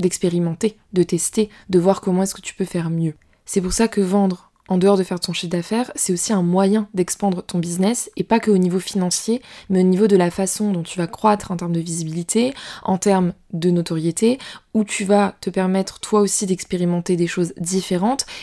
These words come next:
et ça va aussi te donner bien sûr de l'argent qui va te permettre de réinvestir, et donc de faire fleurir davantage ton business. Du coup, quand tu décides de ne pas te vendre, en fait, ça veut dire que tu dépenses des heures de ton temps sur, par exemple, une stratégie de contenu, parce que tu peux toujours communiquer, mais ça veut pas dire que tu vends,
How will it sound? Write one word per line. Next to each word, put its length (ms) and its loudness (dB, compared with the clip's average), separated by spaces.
et 80 6
ça 160 2
va 80 2
aussi 220 -2
te 100 -2
donner 240 0
bien 160 0
sûr 220 -4
de 80 0
l'argent 320 0
qui 100 -6
va 80 0
te 60 -10
permettre 240 -2
de 60 0
réinvestir, 680 -2
et 100 2
donc 180 2
de 100 0
faire 320 -4
fleurir 360 -4
davantage 560 -4
ton 120 -4
business. 540 -6
Du 140 -2
coup, 120 2
quand 140 2
tu 160 -6
décides 560 0
de 100 2
ne 120 2
pas 160 0
te 120 -4
vendre, 380 -2
en 60 0
fait, 180 2
ça 80 0
veut 80 2
dire 140 2
que 80 -2
tu 140 -8
dépenses 380 2
des 200 0
heures 80 4
de 100 4
ton 180 -4
temps 220 -2
sur, 280 -8
par 100 0
exemple, 320 -4
une 60 -2
stratégie 400 -4
de 40 -18
contenu, 300 -6
parce 120 -4
que 120 -8
tu 120 -10
peux 160 2
toujours 280 -4
communiquer, 480 0
mais 80 -4
ça 100 -4
veut 60 -2
pas 100 0
dire 160 -2
que 80 -6
tu 160 -10
vends, 220 -4